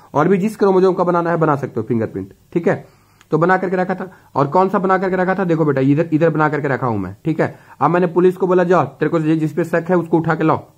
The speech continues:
मैं चेक करके बता दूंगा।" तो इसने, इ-, इसने जो है वो ए वाले बंदे को लाया, तो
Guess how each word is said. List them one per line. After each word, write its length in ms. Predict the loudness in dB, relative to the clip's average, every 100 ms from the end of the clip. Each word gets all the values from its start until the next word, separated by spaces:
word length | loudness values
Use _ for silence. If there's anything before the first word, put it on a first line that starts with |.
| -2
मैं 120 | 0
चेक 140 | -2
करके 180 | -4 -2
बता 180 | 0 0
दूंगा।" 220 | -2 -6 -12 _ _ _ _ _ _ _ -20 -20 -20 -8 2
तो 280 | 2 2 -4
इसने, 360 | -4 0 -2 -4 -20 -20 -12
इ-, 60 | -12 -12 _ _
इसने 300 | -4 0 2
जो 140 | 2 2
है 120 | 2
वो 240 | 0 2 4
ए 100 | 4
वाले 200 | 4 2
बंदे 280 | 2 2
को 120 | 0 0
लाया, 200 | 0
तो 80 | -2